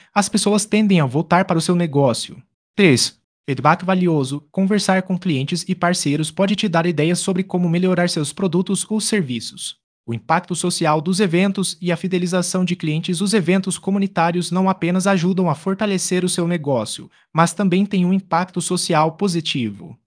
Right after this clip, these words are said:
Quando você apoia sua comunidade, as pessoas notam.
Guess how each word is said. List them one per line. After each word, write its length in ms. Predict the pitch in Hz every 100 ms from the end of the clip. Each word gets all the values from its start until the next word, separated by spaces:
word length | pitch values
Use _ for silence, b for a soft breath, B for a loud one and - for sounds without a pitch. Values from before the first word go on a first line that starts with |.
| _ -
Quando 180 | 175
você 240 | 175 190 175
apoia 340 | - 139 175
sua 200 | - 180
comunidade, 680 | 185 185 165 131 113 117 -
as 140 | 156
pessoas 380 | - 160 190 196
notam. 420 | 147 117 113 110